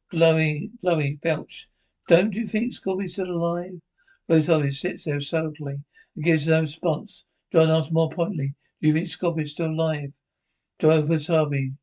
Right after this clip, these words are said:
gradually, without a doubt. "John, what's he doing with the information we stole from my brain?" Scobie's Harvey, "Now he's placed there by ancients, now by his centipedes, a sprawling new research facility. John, if he masters worm term technology, what use, what do you use it for?"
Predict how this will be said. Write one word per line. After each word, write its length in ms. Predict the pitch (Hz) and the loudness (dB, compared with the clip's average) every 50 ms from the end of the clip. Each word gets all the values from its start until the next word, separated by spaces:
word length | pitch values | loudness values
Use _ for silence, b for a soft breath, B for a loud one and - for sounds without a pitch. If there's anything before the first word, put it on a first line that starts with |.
| _ _ _ _ _ | _ _ _ _ _
gradually, 460 | - 175 165 147 139 135 135 135 131 | 2 2 2 2 2 -2 -2 -2 -2
without 240 | 131 139 143 160 - | -2 -2 -2 -2 -2
a 80 | 165 143 | -6 -6
doubt. 380 | - 170 143 131 127 - - _ _ _ _ _ _ _ | -4 -4 -2 -2 -4 -6 -10 _ _ _ _ _ _ _
"John, 420 | - 185 165 151 139 135 139 135 135 _ _ _ _ | 4 6 6 6 6 4 0 -2 -4 _ _ _ _
what's 160 | - 165 156 | -4 -2 -2
he 60 | 170 | -2
doing 240 | 160 160 190 180 165 | 0 0 2 2 2
with 80 | 156 156 | 2 0
the 40 | |
information 400 | 156 151 135 160 165 160 147 156 | 0 0 -2 -2 -2 -2 -2 -4
we 60 | 156 143 | -8 -8
stole 260 | - - 160 156 160 | -4 -2 -2 0 0
from 140 | 151 151 151 | -2 -4 -6
my 100 | 156 151 | -6 -6
brain?" 460 | 156 151 151 160 151 151 147 147 - _ b b b b b _ | -4 -4 -6 -4 -6 -6 -10 -12 -14 _ b b b b b _
Scobie's 260 | - 165 151 147 143 | 2 2 2 2 2
Harvey, 340 | 160 165 151 147 143 139 - _ _ _ _ - | 0 0 0 0 -4 -6 -8 _ _ _ _ 2
"Now 140 | 165 165 175 | 4 4 4
he's 200 | 170 175 165 175 | 4 2 0 -2
placed 360 | - 175 175 170 170 - - | -2 -4 -4 -4 -4 -6 -4
there 180 | 165 156 156 | -4 -2 -2
by 180 | 151 151 160 175 | -2 -2 -2 -2
ancients, 460 | 170 170 170 - - 156 170 - - _ _ _ _ _ - | -2 -6 -8 -8 -10 -10 -12 -12 -16 _ _ _ _ _ 0
now 180 | 170 165 165 | 2 4 4
by 140 | 170 170 170 | 4 2 2
his 140 | 165 143 - | 0 0 -4
centipedes, 500 | - 185 175 165 156 147 147 143 - - | -4 -4 -6 -4 -6 -6 -8 -8 -10 -12
a 40 | 151 | -12
sprawling 460 | 151 - - 185 185 185 175 175 170 | -12 -8 -4 -2 -2 0 0 -2 -2
new 140 | 170 170 170 | -2 -2 -2
research 380 | 170 160 - 190 185 180 175 | -4 -6 -6 -6 -6 -6 -8
facility. 680 | - - 180 170 - - 156 156 - - - - 160 - B B B B B B | -10 -14 -14 -14 -12 -12 -12 -12 -12 -12 -14 -16 -16 -16 B B B B B B
John, 220 | - 175 160 156 147 | 0 2 2 2 2
if 100 | 147 147 | 2 0
he 60 | 147 | 0
masters 400 | 151 160 165 170 165 - 175 160 | 2 2 2 0 0 -2 -4 -4
worm 200 | 165 165 165 160 | -2 -2 -2 -2
term 220 | - 180 165 160 160 | -2 -2 -2 -2 -2
technology, 680 | 160 165 175 208 190 180 175 165 147 - 143 151 - b b b b b b | -4 -4 -4 -4 -4 -4 -4 -4 -6 -6 -8 -8 -8 b b b b b b
what 300 | - 160 175 208 - - | 4 4 4 4 2 -2
use, 320 | 180 180 175 170 165 165 - - | -4 -2 -2 -2 -2 -4 -8 -6
what 160 | 202 185 165 | -4 -2 -2
do 80 | 165 175 | 0 -2
you 140 | 175 175 185 | -2 -2 -2
use 120 | 180 165 | -4 -4
it 100 | 170 151 | -6 -6
for?" 280 | - 156 143 147 143 | -8 -8 -8 -8 -12